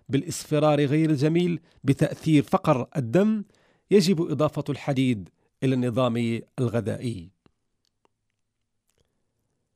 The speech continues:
ويقال أيضًا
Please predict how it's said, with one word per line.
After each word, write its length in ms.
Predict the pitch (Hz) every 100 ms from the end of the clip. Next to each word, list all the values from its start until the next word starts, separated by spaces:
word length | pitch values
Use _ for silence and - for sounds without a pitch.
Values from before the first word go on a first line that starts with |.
| _ _ _ _ _ _ _ _ _ _
ويقال 880 | 165 208 214 214 190 - 208 202 190
أيضًا 420 | 190 185 180 185